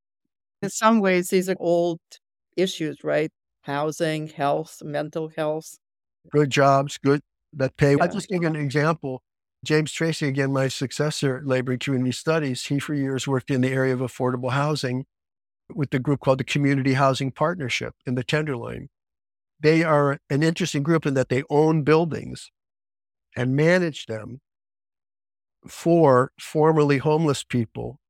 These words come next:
Speaker 2: who now are housed, and they train them,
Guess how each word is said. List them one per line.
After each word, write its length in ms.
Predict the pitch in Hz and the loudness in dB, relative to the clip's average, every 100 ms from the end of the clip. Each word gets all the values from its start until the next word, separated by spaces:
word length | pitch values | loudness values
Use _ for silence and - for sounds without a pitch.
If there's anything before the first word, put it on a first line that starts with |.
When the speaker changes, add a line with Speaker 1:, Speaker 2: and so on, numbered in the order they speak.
| _ _ _ _ | _ _ _ _
Speaker 2:
who 140 | 143 | 0
now 200 | 139 139 | 4 4
are 140 | 131 123 | 4 2
housed, 680 | - 175 156 117 123 - - _ _ _ _ _ | 0 0 2 -2 -6 -12 -20 _ _ _ _ _
and 140 | 139 139 | 0 2
they 100 | 135 | 2
train 480 | - - 208 208 | 0 0 2 2
them, 340 | 156 110 110 | 0 -4 -10